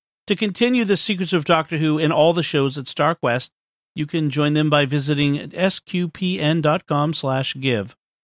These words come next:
Right, so that's it from us. What did you think of Planet of Giants and our discussion of it? Let us know by visiting S Q P N dot com or the Secrets of Doctor Who Facebook page,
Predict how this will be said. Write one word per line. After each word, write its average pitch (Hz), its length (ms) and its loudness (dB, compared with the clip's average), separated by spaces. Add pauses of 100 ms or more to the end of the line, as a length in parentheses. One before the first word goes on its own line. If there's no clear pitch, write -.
(260)
Right, 277 140 2
so 233 100 2
that's 233 220 2
it 226 120 -4
from 208 160 2
us. 233 260 2
What 190 240 4
did 180 180 2
you 269 140 6
think 190 280 2
of 147 400 2
Planet 147 340 0
of 123 100 -2
Giants 139 460 0
and 135 80 0
our 123 100 4
discussion 127 520 -2
of 123 120 2
it? 190 180 -2
Let 143 220 4
us 139 140 -4
know 147 220 4
by 131 180 2
visiting 180 560 0 (380)
S 165 180 2
Q 180 240 -4
P 180 180 0
N 165 120 2
dot 160 200 2
com 175 300 2
or 208 240 6
the 220 120 0
Secrets 196 400 -4
of 170 80 -2
Doctor 165 320 0
Who 160 140 2
Facebook 143 440 -6
page, 147 400 -4